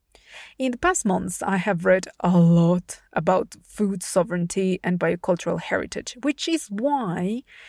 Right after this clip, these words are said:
several things resonated in a very different way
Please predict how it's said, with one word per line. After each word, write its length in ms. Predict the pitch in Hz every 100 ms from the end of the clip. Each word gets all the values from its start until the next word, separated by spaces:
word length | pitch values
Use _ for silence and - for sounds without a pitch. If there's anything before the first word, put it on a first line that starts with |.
| - -
several 500 | - 302 269 277 254
things 340 | - 247 190
resonated 760 | 196 190 208 202 190 - - -
in 80 | 185
a 80 |
very 260 | 190 220 262
different 440 | 214 208 190 180
way 540 | 196 196 175 170 180